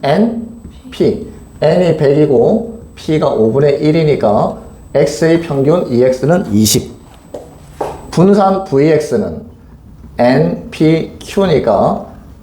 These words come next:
백 곱하기 오분의 일 곱하기 오분의 사. 그럼 이렇게 약분하면 여기는 사가 남으니까 십육이고, 시그마 X, 표준 편차는 어떻게 구해요? 그냥 단순히 루트 십육이니까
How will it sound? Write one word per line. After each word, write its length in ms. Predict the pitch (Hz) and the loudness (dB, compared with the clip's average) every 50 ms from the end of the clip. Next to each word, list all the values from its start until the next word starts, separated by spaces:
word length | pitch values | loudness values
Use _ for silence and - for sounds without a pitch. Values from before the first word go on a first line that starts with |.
| - - - | -16 -6 -2
백 360 | - 143 - - - - - | -2 0 0 -2 -6 -8 -4
곱하기 880 | - 117 110 - - 139 131 131 127 117 107 117 127 - 147 - - - - | -2 -2 -2 -2 0 0 0 2 4 4 4 2 2 0 -2 -6 -8 -6 -2
오분의 400 | 127 120 113 117 135 143 147 147 | 0 0 2 2 2 2 4 4
일 80 | 151 143 | 4 4
곱하기 560 | 127 113 - 131 127 127 156 185 202 202 - | 2 2 2 2 2 4 4 4 2 2 0
오분의 640 | - 113 117 131 143 165 214 262 262 240 208 - - - - - - - - - - - - - - - | 0 0 2 2 2 2 2 0 -2 -4 -8 -12 -16 -20 -20 -20 -20 -20 -20 -20 -20 -20 -20 -20 -20 -20
사. 360 | - - - 104 - - - - - - - | -10 -6 -4 -4 -4 -4 -8 -12 -14 -16 -14
그럼 360 | - 254 254 214 - - 139 147 | -10 -8 -8 -6 -4 0 0 0
이렇게 160 | 160 156 160 | 2 2 0
약분하면 420 | 143 - - 151 143 135 139 139 | -2 0 0 0 2 2 2 2
여기는 460 | 123 123 123 127 160 202 220 - - - - - - - | 2 2 2 2 2 2 0 -2 -6 -12 -16 -18 -20 -20
사가 300 | - - - 143 135 160 | -12 -6 -4 0 2 2
남으니까 720 | 165 151 143 135 123 120 117 - 98 98 135 196 220 220 - - - - - | 2 2 2 2 2 0 0 0 0 0 2 0 -2 -4 -8 -16 -20 -20 -20
십육이고, 1300 | - - - - 202 196 202 - - - - 113 117 120 120 135 131 - 101 104 139 208 226 - - - - - - - - - - - - - - - - - - - - - - - - - | -20 -12 -6 -4 -2 -2 -2 -4 -8 -10 -4 0 0 2 4 2 2 4 4 4 4 2 0 -2 -6 -14 -16 -18 -18 -16 -16 -16 -16 -16 -20 -20 -20 -20 -20 -20 -20 -20 -20 -18 -18 -18 -16 -10
시그마 580 | - - - - 180 185 196 180 185 175 160 151 | -8 -2 2 2 4 4 4 4 4 4 4 2
X, 460 | 143 - - - - 101 92 - - | 2 0 -2 -4 -4 -4 -4 -6 -6
표준 300 | - - 190 202 196 196 | -6 -2 0 0 0 0
편차는 320 | 196 175 156 175 160 - | 0 -2 -2 -2 0 0
어떻게 220 | 160 151 139 143 143 | 0 2 2 2 4
구해요? 360 | 127 127 120 110 113 131 151 | 4 4 4 4 2 2 0
그냥 180 | 143 135 123 | -2 -2 -2
단순히 360 | 117 120 131 139 - 151 147 135 | -2 -2 -2 -2 0 0 2 4
루트 680 | 113 135 139 - 180 196 233 254 254 - - - - - - - - - - - - - | 4 2 2 2 2 2 2 2 0 -4 -8 -12 -16 -18 -20 -20 -20 -20 -20 -20 -20 -20
십육이니까 1120 | - - - - 180 170 165 156 156 156 156 151 143 127 123 120 107 101 117 - - - | -20 -10 -4 -4 -2 2 2 4 4 4 4 2 2 2 0 0 0 2 2 0 -2 -4